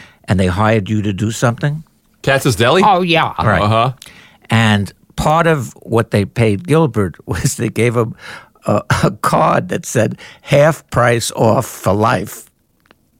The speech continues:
Speaker 1: Then he says that Gilbert, and Gilbert was in a lot,
Speaker 2: Oh,
Speaker 1: obviously.
Speaker 2: he
Speaker 1: Yeah.
Speaker 2: abused the
Speaker 1: I
Speaker 2: card,
Speaker 1: But
Speaker 2: yeah.
Speaker 1: then, no,
Speaker 2: <laughs>
Speaker 1: but then there was a new, uh, girl at the cash register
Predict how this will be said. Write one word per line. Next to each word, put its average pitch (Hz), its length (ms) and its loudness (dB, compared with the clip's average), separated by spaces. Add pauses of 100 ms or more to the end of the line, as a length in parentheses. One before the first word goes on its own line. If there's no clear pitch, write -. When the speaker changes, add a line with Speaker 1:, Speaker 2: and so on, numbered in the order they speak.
(460)
Speaker 1:
Then 151 160 2
he 196 140 0
says 135 320 -2
that 123 240 -6
Gilbert, - 680 -2 (300)
and - 200 -4
Gilbert 214 260 0
was 170 220 -2
in 170 100 0
a 170 100 -2
lot, 165 320 0
Speaker 2:
Oh, 110 60 -2 (240)
Speaker 1:
obviously. - 220 -12
Speaker 2:
he 453 100 2
Speaker 1:
Yeah. 453 120 2
Speaker 2:
abused 190 300 4
the 156 60 0
Speaker 1:
I 151 100 -4
Speaker 2:
card, 147 300 2
Speaker 1:
But 156 120 0
Speaker 2:
yeah. - 120 0
Speaker 1:
then, 214 320 2
no, 220 220 2
Speaker 2:
<laughs> - 40 -4
Speaker 1:
but - 160 -2
then 185 360 0
there 143 100 2
was 131 180 0
a 127 60 0
new, 147 480 0 (180)
uh, 101 260 -2
girl 98 380 0
at 90 100 -8
the 85 80 -10
cash 87 380 -6
register - 480 -12